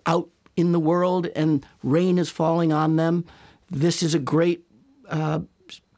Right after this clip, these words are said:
collection of sounds to use that puts the audience in the middle of the rain, just like the characters are.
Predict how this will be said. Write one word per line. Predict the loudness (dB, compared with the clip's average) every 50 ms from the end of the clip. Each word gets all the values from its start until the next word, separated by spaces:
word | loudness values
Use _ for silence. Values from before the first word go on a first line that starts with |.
| _ -6
collection | -2 0 2 2 0 0 -2 -2 -2 0
of | -2 -2
sounds | -2 0 0 0 0 -2
to | -4 -4 -2
use | 0 0 0 0 0
that | -2 -4 -4 -4
puts | -4 -4 -4 -4 -2
the | -2 -2 -2 0
audience | 0 0 0 2 2 2 0 0 -2 -6 -14 -20 _ -4
in | 0 2 2 4 4
the | 2
middle | 2 2 2 2 2
of | 2 2
the | 0 2
rain, | 2 2 2 2 2 2
just | 2 0 -2 -2 -2
like | -4 -4 -4 -4
the | -8
characters | -8 -6 -6 -6 -6 -8 -8 -10 -10 -8 -8
are. | -8 -8 -10 -12